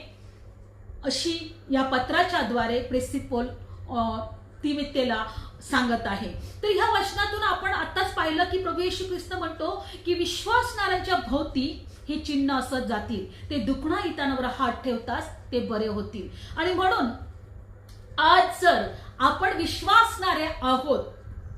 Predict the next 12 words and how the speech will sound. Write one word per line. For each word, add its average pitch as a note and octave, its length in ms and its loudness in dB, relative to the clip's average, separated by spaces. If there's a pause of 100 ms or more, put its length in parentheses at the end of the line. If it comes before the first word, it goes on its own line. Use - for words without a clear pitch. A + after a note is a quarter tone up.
(140)
तर B3 100 2
बायबलमध्ये B3+ 560 2
दिलेलं A#3+ 380 0
आहे G#3+ 320 -4 (320)
की A#3 220 4
हो, B3+ 240 4
तुम्ही C4 340 0
दुखणा A#3+ 440 -4
इतांवर A3+ 480 -4 (1120)
हात C#4 120 4
ठेवू E4 320 -4
शकता F4+ 520 0